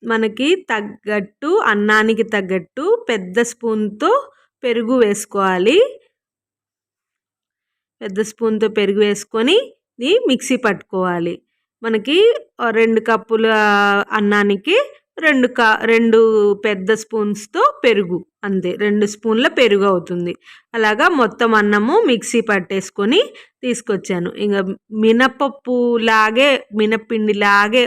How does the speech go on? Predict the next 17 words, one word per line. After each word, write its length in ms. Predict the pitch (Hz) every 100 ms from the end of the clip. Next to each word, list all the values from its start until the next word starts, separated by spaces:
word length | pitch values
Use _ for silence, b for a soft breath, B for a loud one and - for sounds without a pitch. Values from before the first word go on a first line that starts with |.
| -
వచ్చిందండి. 840 | 208 - - 208 202 196 220 370 523 B B B 240
ఈ 100 | 240 269 269 254 240
ఇంట్లో 400 | 233 240 240 294
కరెక్ట్గా 640 | 285 247 233 - - 269 285 269 226
క్వాంటిటీస్ 680 | - 233 226 233 214 240 233
చెప్తాను, 560 | - 208 - 220 214 262 480 - - 226
నేను 300 | 220 220 226
చెప్పిన 460 | 214 214 214 226 233
విధంగానే 680 | 220 208 208 214 208 240 254
చేసుకోండి. 640 | 254 208 202 226 208 226 392 - B B _
ఖచ్చితంగా 680 | 233 214 - 233 220 220 254
క్రిస్పీగా 840 | - 226 214 214 - 226 220 202 285
గారెలు 440 | 233 202 190 208 202
తయారైపోతాయి. 1000 | 196 190 185 185 185 185 185 190 247 427 494 B B _ -
మనకి 340 | 247 247 247
ఇన్‌స్టెంట్‌గా, 760 | 240 226 226 254 240 226 233 233 226 220
ఆ, 240 | 220 208